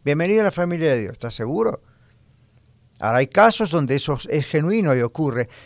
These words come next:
pero hay casos <laughs> donde, en muchos casos, donde no ocurre y la persona sigue diciendo, "Soy cristiano". Entonces,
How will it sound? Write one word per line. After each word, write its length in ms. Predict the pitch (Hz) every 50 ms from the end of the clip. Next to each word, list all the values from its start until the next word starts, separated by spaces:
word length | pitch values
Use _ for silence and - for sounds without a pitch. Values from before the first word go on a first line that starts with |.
| - _
pero 180 | - - 135 139
hay 140 | 135 135 127
casos 440 | - 160 165 165 - 196 151 - -
<laughs> 40 |
donde, 260 | - 226 202 160 147 127
en 80 | 120
muchos 480 | 117 135 185 330 359 - - 165 143 127
casos, 460 | - 131 123 113 107 - 120 113 107
donde 340 | 113 131 135 135 147 151 143
no 280 | 147 160 202 220 220
ocurre 600 | 196 - - - - 277 277 214 180 123 101 95 - _ _ _ _ _ _ -
y 100 | - 131
la 100 | 135 135
persona 380 | - 127 120 - 151 147 147 139
sigue 260 | - 139 139 139 135
diciendo, 340 | 123 123 - - - 135 123
"Soy 180 | - 135 117
cristiano". 440 | 110 110 110 - - 120 101 76 67 - _ _ _ _ _ _ _ _ _ _ _ _ _ _ _ _ - - - _ _
Entonces, 760 | - 117 120 - 147 139 135 - - 143 120 120 - - -